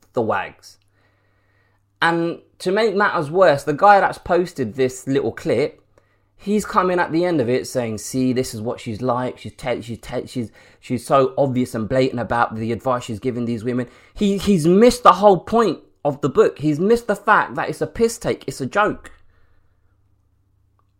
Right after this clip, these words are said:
And he's angry about it. He's angry about something that he don't even understand.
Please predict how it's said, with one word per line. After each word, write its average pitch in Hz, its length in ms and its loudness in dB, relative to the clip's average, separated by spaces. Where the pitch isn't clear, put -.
And 190 120 2
he's 208 140 4
angry 208 380 6
about 127 280 2
it. - 260 -12
He's 208 300 0
angry 208 400 0
about 143 260 4
something 170 300 -2
that 143 120 -2
he 151 120 -4
don't 180 260 2
even 165 240 0
understand. 151 720 -4